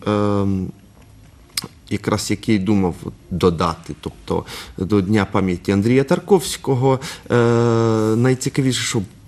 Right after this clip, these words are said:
потім я вже згадав, що це ще й дата першого взагалі кінопоказу братів, е, Люм'єр. Тобто в Парижі, так що отак от співпало. Е, а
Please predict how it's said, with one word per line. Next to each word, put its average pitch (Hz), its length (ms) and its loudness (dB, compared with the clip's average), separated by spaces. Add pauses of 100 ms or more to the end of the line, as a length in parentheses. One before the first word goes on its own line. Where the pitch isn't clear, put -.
(140)
потім 151 420 4
я 110 160 4
вже 104 500 4
згадав, 113 500 0
що - 120 -6
це - 160 -8
ще 113 200 -2
й 107 40 2
дата 117 300 -2 (100)
першого 120 420 0
взагалі 101 420 0
кінопоказу 95 880 -2
братів, 92 640 -4 (420)
е, 90 100 2
Люм'єр. 92 600 0 (760)
Тобто - 300 -4
в 85 100 -2
Парижі, 85 580 0
так 92 200 -4
що 95 500 2
отак 104 240 -2
от 107 60 -6
співпало. 82 800 -4 (460)
Е, 113 40 2
а 117 640 2